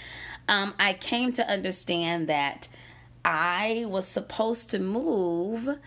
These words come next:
to Denver, Colorado. Now you're like, "How in the whole world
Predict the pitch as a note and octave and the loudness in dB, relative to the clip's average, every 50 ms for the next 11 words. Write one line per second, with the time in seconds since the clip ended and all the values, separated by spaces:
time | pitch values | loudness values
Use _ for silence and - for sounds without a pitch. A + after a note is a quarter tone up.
0 | - - - - - - - - - - - - D4 B3+ A#3+ A#3 A#3 A#3+ B3 B3+ | -20 -20 -20 -20 -20 -20 -20 -10 -6 -4 0 0 2 2 2 2 0 0 0 0
1 | B3+ B3+ B3+ - - - - - - - - F#3+ E3 E3+ - A#3+ D4 E4+ F4+ E4 | -2 -2 -4 -4 -6 -8 -12 -18 -20 -14 -10 -8 -4 2 6 6 6 6 4 2
2 | A3 F#3+ E3+ F3 F3 - - - F#3+ G3 G#3 G#3 F#3+ F#3 F3+ F#3+ F#3+ - - - | 2 2 2 2 0 0 2 2 4 4 4 4 4 4 4 4 2 2 0 -4
3 | - - - - E3 F#3 G#3 A3+ G3+ E3 D3+ - - - - - - - - C#4+ | -4 -4 -2 -2 0 0 0 0 0 0 0 -2 -4 -6 -6 -4 -4 -4 -2 -2
4 | D#4+ D4 D4+ D4+ D#4+ D#4+ D#4+ E4 F4 - - - - - A#3+ B3+ C4 C#4 C4+ A#3+ | 0 2 4 4 4 4 4 2 2 0 -2 -4 -2 0 2 2 2 2 2 2
5 | G#3 G3+ F3+ F3 E3+ F3+ G3 G#3+ A3 A#3 B3 C4+ D#4+ C#4 G3 F3 D#3 C#3+ - - | 2 2 2 2 0 0 2 2 4 6 6 6 6 6 4 4 2 2 2 0
6 | - A1 - - | -2 -4 -6 -8